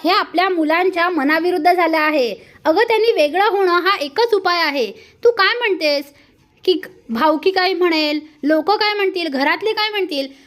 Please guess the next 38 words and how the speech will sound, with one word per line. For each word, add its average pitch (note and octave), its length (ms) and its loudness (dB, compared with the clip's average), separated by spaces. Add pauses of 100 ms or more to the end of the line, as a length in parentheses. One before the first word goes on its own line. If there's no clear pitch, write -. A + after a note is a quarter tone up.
(160)
अगं, D4+ 160 0
त्यांचा F4+ 400 0
विचार G4 320 -4
करून E4 380 0
आपल्या E4 280 0
मुलांना F#4 680 0
आपण E4 220 -2
त्रास G#4+ 360 -2
द्यायचा G#4+ 340 0
का? C#4+ 280 -2 (340)
आयुष्यभर F#4+ 580 2
त्यांनी G#4+ 200 -4
असं F#4 260 0
त्रासातच G4 760 -2
जगायचं F#4 340 -2
का?" C#4 280 -2 (440)
बघितलंस G4 440 2
ना, G#4+ 160 0
आज G#4 60 -2 (120)
जीवाने F4+ 320 0
काय F#4 240 -4
केलं? D4 380 -2 (280)
आपली C#4 300 0
मुलं E4 280 2
कधी D#4+ 200 0
असं D#4+ 240 0
करत D4 320 0
नाहीत, C#4+ 260 -2 (120)
पण D4+ 80 0
आज D4+ 140 0
जीवाने D4+ 400 0
काय E4+ 260 -2
केलं D#4+ 300 -2
तू F#4 60 -2
बघितलंस D#4 500 -2
मालिनी. D4 420 -2 (480)
मालिनी, D4+ 380 0
मी A4+ 80 -2